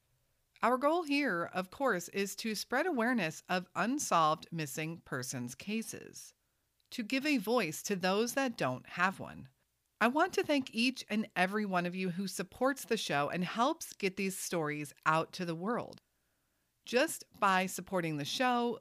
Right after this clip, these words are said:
listening, commenting, subscribing, giving the episode a thumbs up, and just following along with us on our social media pages, we're able to reach a wider audience. Even if you're not big on social media, that's okay. Just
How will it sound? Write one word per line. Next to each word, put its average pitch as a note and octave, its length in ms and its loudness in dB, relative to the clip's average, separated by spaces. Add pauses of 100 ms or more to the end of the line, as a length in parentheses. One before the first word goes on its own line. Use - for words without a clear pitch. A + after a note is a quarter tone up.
listening, A3 720 0
commenting, A3+ 720 0
subscribing, G#3+ 960 -2 (540)
giving C#4 260 4
the A#3 120 4
episode F#3+ 380 0
a D#3 60 -2
thumbs D#3 320 -2
up, A#3+ 240 6 (760)
and F#4 360 0 (120)
just C#4+ 300 -4
following C#4 380 6
along G3 280 6
with A#3+ 140 0
us F3+ 260 2 (120)
on F3 160 4
our F3+ 100 4
social E3+ 380 -2
media D3 260 -4
pages, C4 500 -2 (240)
we're B3 200 -2
able C4+ 260 0
to F4+ 160 -2
reach G#3+ 300 -2
a G#3 40 2
wider D3+ 540 0
audience. G3 720 -2 (100)
Even E4+ 220 2
if A4 120 0
you're F#4 80 -2
not A#3+ 280 2
big F3+ 180 4
on F#3 140 2
social E3+ 280 -2
media, F#3+ 480 -2 (120)
that's F3+ 420 2
okay. E3+ 580 0
Just A#3 440 0